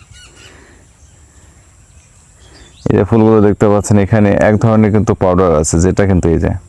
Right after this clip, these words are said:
আমি আপনাদের যদি দেখাই, এক ধরনের কিন্তু পাউডার আছে। এই পাউডারটা মূলত, এই পাউডারটা দিয়েই মূলত হচ্ছে পরাগায়ন হচ্ছে।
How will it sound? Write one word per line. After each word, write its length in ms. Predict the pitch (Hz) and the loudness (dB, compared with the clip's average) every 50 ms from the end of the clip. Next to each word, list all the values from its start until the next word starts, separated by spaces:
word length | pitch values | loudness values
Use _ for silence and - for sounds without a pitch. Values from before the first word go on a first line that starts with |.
| - - - - - - _ - - - - - - | -20 -20 -20 -20 -20 -20 _ -20 -20 -20 -20 -12 -6
আমি 140 | - 95 90 | -4 -2 -2
আপনাদের 320 | 92 92 98 92 92 90 | -2 0 0 0 0 2
যদি 180 | 90 92 87 85 | 2 2 2 2
দেখাই, 320 | 90 90 87 82 90 87 - | 2 0 0 0 -2 -4 -2
এক 180 | - - 95 92 | -2 -4 -4 -2
ধরনের 260 | 101 101 98 98 95 | 0 0 0 2 0
কিন্তু 160 | 95 92 98 | 0 0 -2
পাউডার 420 | 95 - - - 78 78 76 73 73 | -4 -4 -4 -4 -2 -2 -2 -2 -4
আছে। 180 | - - - | -4 -4 -4
এই 140 | - - 101 | -2 -2 -2
পাউডারটা 480 | - - - 92 95 95 92 101 110 104 | -2 -2 0 0 0 0 0 0 0 0
মূলত, 320 | 101 101 101 98 - - 98 - - - - - - - - - - - - - - - - - 1077 - - - - 1077 1077 - _ - 1077 1077 - - - - - - - - _ - - - - - | 2 2 0 0 -2 -4 -4 -6 -8 -16 -20 -20 -20 -20 -20 -20 -20 -20 -20 -20 -20 -20 -20 -20 -20 -20 -20 -20 -20 -20 -20 -20 _ -20 _ -20 -20 -20 -20 -20 -20 -20 -20 -20 _ -20 -20 -20 -10 -6
এই 60 | - - - | -6 -4 -2
পাউডারটা 380 | 101 104 107 110 104 120 120 | 0 0 0 0 2 2 2
দিয়েই 260 | 110 120 127 110 107 120 | 2 4 2 2 4 4
মূলত 340 | 127 113 107 107 101 90 | 4 4 4 2 2 2
হচ্ছে 380 | 107 104 104 95 - - 107 104 | 0 0 0 -2 -2 0 0 0
পরাগায়ন 480 | 101 - 107 98 90 87 90 87 90 90 | 0 0 0 0 2 2 2 2 2 2
হচ্ছে। 360 | 90 90 - - - - | 0 0 -2 -2 -4 -2